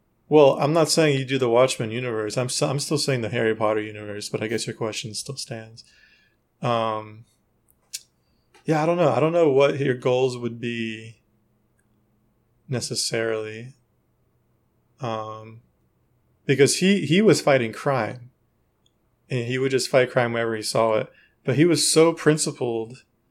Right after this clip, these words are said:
you know, spoilers for Watchmen, he was so principled that, uh, when somebody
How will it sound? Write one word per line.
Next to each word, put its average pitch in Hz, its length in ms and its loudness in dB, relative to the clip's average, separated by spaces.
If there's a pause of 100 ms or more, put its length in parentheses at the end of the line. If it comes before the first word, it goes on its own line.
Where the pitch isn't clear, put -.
(260)
you 127 100 -2
know, 113 100 -2
spoilers 127 640 2
for 120 160 -2
Watchmen, 113 500 0
he 127 80 -4
was 147 220 0
so 147 140 6
principled 131 720 -4
that, 110 320 -2 (720)
uh, 110 480 2
when 127 180 -2
somebody 127 880 2